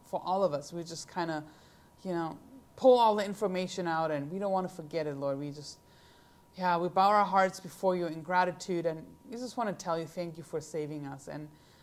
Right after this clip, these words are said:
um, for, yeah, really choosing us to be, be here tonight and just being a part of your kingdom, Lord. And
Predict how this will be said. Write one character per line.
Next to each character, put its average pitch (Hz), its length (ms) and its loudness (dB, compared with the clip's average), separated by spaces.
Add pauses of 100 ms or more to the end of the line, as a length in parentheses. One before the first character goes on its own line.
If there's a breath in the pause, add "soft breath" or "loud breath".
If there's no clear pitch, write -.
(140 loud breath)
um, 147 340 -4
for, 165 360 2 (440)
yeah, 190 200 0
really 185 300 0
choosing 208 420 -2
us 165 140 -6
to - 120 -12
be, 160 240 -8
be 160 200 -12
here 151 180 -8
tonight 147 460 -6
and 139 180 -8 (440 soft breath)
just - 160 -16
being 185 220 -6
a 156 40 -8
part 151 280 -2
of 139 100 -6
your 143 80 -6
kingdom, 135 460 -12 (340)
Lord. 139 300 -4
And 143 200 -10